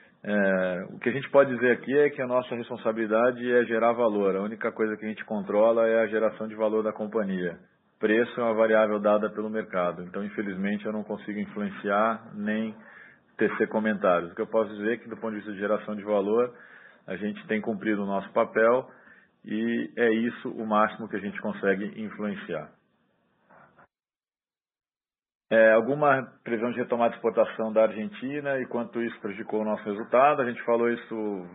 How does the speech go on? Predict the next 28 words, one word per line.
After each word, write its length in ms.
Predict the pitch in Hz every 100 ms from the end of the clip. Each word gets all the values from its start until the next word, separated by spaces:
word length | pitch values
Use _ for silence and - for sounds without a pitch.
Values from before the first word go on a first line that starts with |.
| 90
vastamente 640 | 113 127 - 113 107 107
durante 320 | 104 104 104 107
o 40 |
call. 540 | - 104 110 127 131 113
É, 540 | 104 101 98 95 92
a 40 | 90
gente 280 | 101 98 107
conseguiu, 800 | 107 107 107 92 107 110 107 - - - - - _
é, 340 | 95 92 92 92
contornar 600 | - 113 113 104 104 117
as 40 | 117
dificuldades 460 | - 107 107 98
na 60 | 107
Argentina 760 | 95 101 95 107 104 98 98
e, 400 | 95 98 98 95 92
e, 260 | 101 98 95 - _ -
e 580 | 101 98 95 92 - 95
gerar 420 | 101 101 104 98
um 220 | 101 98
resultado, 680 | 95 95 - 98 92 92 90 - -
é, 500 | 98 92 92 90 90 - _ _ - -
significativo. 880 | 101 98 - 98 - 131 147 156 - - - - - _
As 140 | 110
exportações 560 | - 117 107 113 117 110
na 80 | 117
Argentina 560 | 107 107 - 120 123
já 160 | 120 123
foram, 640 | - 110 117 117 113 110